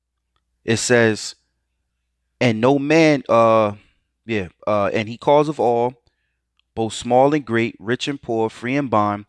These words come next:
to receive a mark in his right hand or his foreheads, or their foreheads, and that no man might buy or sell,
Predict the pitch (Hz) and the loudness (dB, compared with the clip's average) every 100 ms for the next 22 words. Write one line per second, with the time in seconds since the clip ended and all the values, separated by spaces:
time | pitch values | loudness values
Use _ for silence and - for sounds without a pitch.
0 | _ _ _ - 98 98 - 135 143 117 | _ _ _ -14 -12 -10 -6 -4 -4 -2
1 | 110 107 - 104 92 104 120 117 117 113 | 0 0 -4 -10 -6 -2 -2 -2 -6 -6
2 | 78 98 92 - 123 101 85 - - _ | -8 -10 -10 -6 -4 -4 -6 -10 -16 _
3 | _ _ _ _ _ _ - 101 101 - | _ _ _ _ _ _ -6 -2 -2 -2
4 | 123 95 - - - _ _ _ _ _ | -4 -4 -6 -12 -20 _ _ _ _ _
5 | _ _ _ _ - - - - 120 117 | _ _ _ _ -20 -18 -16 -6 -2 2
6 | 113 113 147 151 143 135 120 107 104 - | 2 2 -2 0 0 0 -2 -2 -4 -2
7 | 120 127 123 131 135 - 190 220 156 92 | 0 0 0 -6 -8 -6 -4 -2 -2 -4